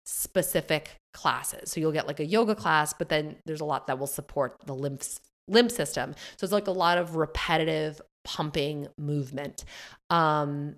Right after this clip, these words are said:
and she's just, like, a whiz kid when it comes to this stuff. There's also some, like, great fascial stuff. So, um, I always look up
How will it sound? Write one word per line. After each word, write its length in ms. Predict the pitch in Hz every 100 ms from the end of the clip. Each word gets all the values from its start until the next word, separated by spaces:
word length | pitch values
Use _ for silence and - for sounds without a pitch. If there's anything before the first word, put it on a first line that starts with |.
| -
and 100 | 170
she's 160 | 208
just, 160 | 190 226
like, 120 | 262
a 40 | 180
whiz 380 | 139 143 131
kid 220 | - 131 135
when 100 | 143
it 80 |
comes 300 | - 139 135
to 80 | -
this 160 | - 160
stuff. 260 | - 139
There's 140 | - 190
also 180 | 214 214
some, 180 | 185
like, 200 | 151 139
great 260 | 139 139 143 _
fascial 520 | - 117 135 - 143
stuff. 320 | - - 135
So, 300 | - 175 165 151 - - - _
um, 540 | 175 165 160 151 151 156
I 160 | 160 170
always 200 | 165 165
look 140 | 151
up 400 | 147 - - -